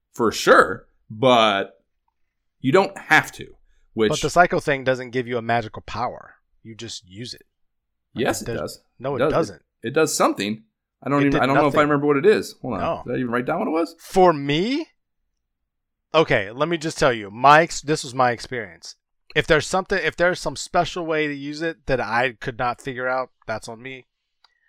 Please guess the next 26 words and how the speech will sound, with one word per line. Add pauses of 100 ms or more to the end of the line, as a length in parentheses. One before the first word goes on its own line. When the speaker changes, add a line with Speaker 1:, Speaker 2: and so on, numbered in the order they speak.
(400)
Speaker 2:
But
my
playthrough
Speaker 1:
It
Speaker 2:
experience
Speaker 1:
definitely
Speaker 2:
was
Speaker 1:
has
a
power.
I
can't
think
of
what
it
is
Speaker 2:
No,
no,
Speaker 1:
offhand,
Speaker 2:
no.
Speaker 1:
but
Speaker 2:
My
playthrough
experience
was